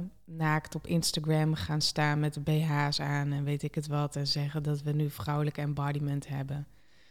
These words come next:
En dan stel ik je eigenlijk wel deze vraag. En, en hoe zou je het vinden als je over vijf of over tien jaar weer terugkijkt en doorscrollt op je Instagram? Ben je dan, heb je jezelf dan eer aangedaan?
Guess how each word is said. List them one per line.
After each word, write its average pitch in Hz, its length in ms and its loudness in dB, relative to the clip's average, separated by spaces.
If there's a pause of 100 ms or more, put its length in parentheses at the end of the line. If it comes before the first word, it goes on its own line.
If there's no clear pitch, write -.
(800)
En 160 100 -2
dan 156 80 4
stel 160 240 2
ik 160 80 0
je - 80 -6
eigenlijk 170 300 -4
wel 160 180 2
deze 160 300 2
vraag. 156 380 -2
En, 160 180 -4 (100)
en 156 140 -2
hoe 170 280 2
zou 180 180 2
je 170 80 2
het 160 160 -2
vinden 185 340 0
als 160 180 0
je 156 100 -2
over 156 220 -2
vijf 165 320 -2
of 165 140 -8
over 160 200 -2 (120)
tien 202 300 2
jaar 180 600 2 (280)
weer 170 140 -4
terugkijkt 160 680 -2
en 160 120 -2
doorscrollt 175 680 0
op 160 100 -8
je 156 80 -4
Instagram? 160 560 -2
Ben 156 120 -2
je 160 120 0
dan, 156 300 0 (640)
heb 165 120 -12
je 170 60 0
jezelf 160 280 2
dan 156 140 0
eer 170 360 2
aangedaan? 151 640 -6